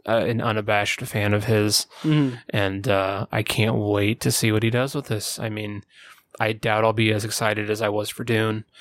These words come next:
Speaker 2: Right.
Speaker 1: Um, but yeah,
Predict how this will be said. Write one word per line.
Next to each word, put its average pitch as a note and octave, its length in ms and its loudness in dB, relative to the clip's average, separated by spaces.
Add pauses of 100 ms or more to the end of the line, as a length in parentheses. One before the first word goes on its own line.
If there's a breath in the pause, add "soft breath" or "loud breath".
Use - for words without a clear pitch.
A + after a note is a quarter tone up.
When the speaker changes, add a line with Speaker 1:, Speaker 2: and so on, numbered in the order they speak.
Speaker 2:
Right. C#3+ 400 2
Speaker 1:
Um, G2 540 0 (320)
but A2 760 0 (440)
yeah, C#3 300 2